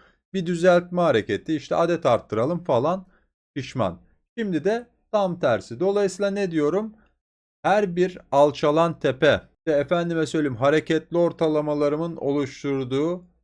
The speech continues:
her bir direnç seviyesi benim açığa satmam için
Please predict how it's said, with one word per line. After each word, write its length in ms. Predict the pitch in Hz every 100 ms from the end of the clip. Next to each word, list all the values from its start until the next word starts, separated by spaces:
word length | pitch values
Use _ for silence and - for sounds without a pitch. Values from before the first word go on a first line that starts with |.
| _
her 320 | 156 175 165
bir 320 | 139 165 - - - 104
direnç 360 | 120 143 170 170
seviyesi 840 | - 131 120 113 104 - 175 196
benim 360 | 117 127 160 175
açığa 400 | 135 127 156 147
satmam 460 | - 139 - 147 120
için 440 | - 180 185 -